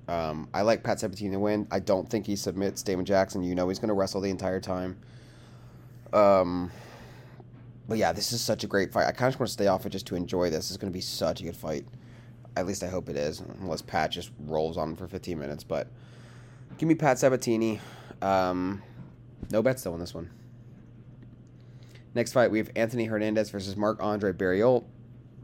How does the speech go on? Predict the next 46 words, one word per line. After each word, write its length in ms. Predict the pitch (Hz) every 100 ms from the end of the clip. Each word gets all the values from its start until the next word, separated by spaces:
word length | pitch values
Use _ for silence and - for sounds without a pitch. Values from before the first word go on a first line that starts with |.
| - - - -
Another 220 | 101 95
great 300 | 85 87 64
fight. 340 | - 80 65 - - - - - - - - -
Um, 280 | 95 98 92
I'm 200 | 110 202
big 360 | 208 - 107 107
on 120 | 95
Marc-Andre 480 | 90 92 82 95 92
Barriault. 440 | 85 87 87 82 - 95 - - -
I 80 | 117
don't 100 | 120
think 140 | 127
a 40 | 107
lot 120 | 104
of 60 |
people 240 | 98 92 87
are, 320 | 87 95 117 127 - -
uh, 200 | 90 82
but 120 | -
he's 320 | - 143 175
just 300 | 120 - -
great 280 | - 85 85
to 100 | -
me. 100 | 82
I 60 | 80
love 180 | 101 117
his 140 | 123
stamina. 580 | - 98 98 101 104 101 -
He's 140 | 92
got 240 | 101 101
power. 500 | - 98 92 87 95 - - - - - -
Uh, 220 | - 82
he's 160 | 92 92
good 140 | 110
on 80 | 110
the 40 | 113
ground, 360 | 104 95 95
too. 220 | - 95 82
Like, 200 | 85 -
he's 240 | 120 117
just 200 | 156 -
pretty 240 | 139 127
solid 560 | 117 - - 87 92 87
everywhere. 500 | 82 87 87 80 -
Anthony 300 | 110 131 123
Hernandez, 640 | 110 110 113 110 117 113